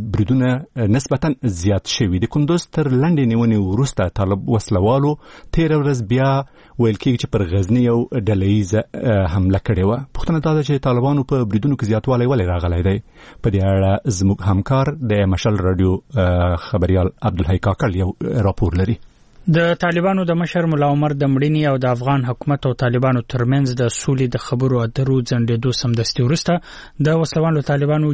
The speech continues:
Speaker 2: جګړه ییز فعالیتونه زیات شوي دي. د کابل شاه شهید، د غزني مرکزي زندان، د کندوز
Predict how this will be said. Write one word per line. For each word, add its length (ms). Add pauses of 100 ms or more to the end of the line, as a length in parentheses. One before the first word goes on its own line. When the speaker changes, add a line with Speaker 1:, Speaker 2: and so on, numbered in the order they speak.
Speaker 2:
جګړه 260
ییز 220
فعالیتونه 500 (320)
زیات 260
شوي 240
دي. 80 (560)
د 100 (100)
کابل 320
شاه 200
شهید، 380
د 160
غزني 340
مرکزي 460
زندان، 420 (240)
د 100 (100)
کندوز 280